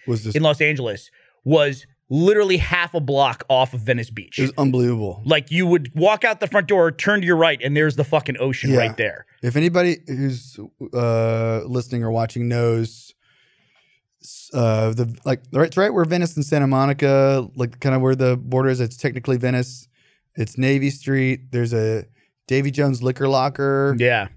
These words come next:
Speaker 1: Is there in the corner.
Speaker 2: Basically, start in
Speaker 1: Like,
Speaker 2: Santa
Speaker 1: but when you
Speaker 2: Monica.
Speaker 1: get to, when you get to the ocean.
Speaker 2: Start walking south till you get mugged.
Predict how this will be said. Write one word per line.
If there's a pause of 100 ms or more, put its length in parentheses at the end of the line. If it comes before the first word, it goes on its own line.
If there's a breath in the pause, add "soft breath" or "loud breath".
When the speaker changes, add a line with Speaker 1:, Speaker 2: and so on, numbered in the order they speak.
(200)
Speaker 1:
Is
there
in
the
corner.
Speaker 2:
Basically,
start
in
Speaker 1:
Like,
Speaker 2:
Santa
Speaker 1:
but
when
you
Speaker 2:
Monica.
Speaker 1:
get
to,
when
you
get
to
the
ocean.
Speaker 2:
Start
walking
south
till
you
get
mugged.